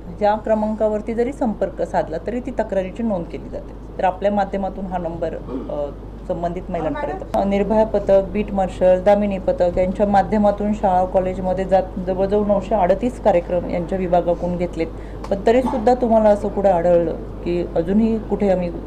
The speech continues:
कमी पडलेलो आहे किंवा पोलीस प्रशासन तिथपर्यंत पोहोचलेलं नाही आहे, बीट मार्शल, दामिनी पथकनी जाणं गरजेचं आहे, सखी सावित्री कमिटी झालेली नाही आहेत, सीसीटीव्ही कॅमेरे नाही आहेत, असं कुठेही जाणवलं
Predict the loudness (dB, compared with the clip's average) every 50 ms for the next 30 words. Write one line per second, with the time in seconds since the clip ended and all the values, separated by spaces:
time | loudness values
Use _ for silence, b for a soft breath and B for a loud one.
0 | -4 -2 0 0 0 0 0 0 2 2 2 4 4 4 2 2 0 -2 -4 -6
1 | -6 -6 -6 -4 -4 -2 -2 -2 -2 -2 -2 -2 0 0 0 0 -2 -2 -4 -2
2 | 0 0 0 0 0 -2 -2 0 0 0 0 2 2 2 4 4 2 2 0 -2
3 | -2 -4 -6 B B B B B B B -2 0 0 2 4 4 4 4 2 2
4 | 4 4 4 4 4 0 -2 -2 -2 0 0 0 0 0 2 4 4 4 4 4
5 | 2 2 2 2 2 0 -4 -2 0 0 0 0 -2 -4 -6 -8 -4 -2 0 0
6 | 0 0 -2 -4 -2 0 0 2 2 0 0 -2 -2 -2 -2 -2 -2 -2 -2 -2
7 | -2 -2 -2 -2 -4 -4 B B B B B -8 -4 -4 -2 0 0 0 0 0
8 | 0 2 4 4 4 6 4 4 4 2 2 0 -2 -2 -2 -2 -2 -2 -2 -2
9 | 0 -2 0 2 4 4 4 6 4 4 4 2 0 -2 -4 -6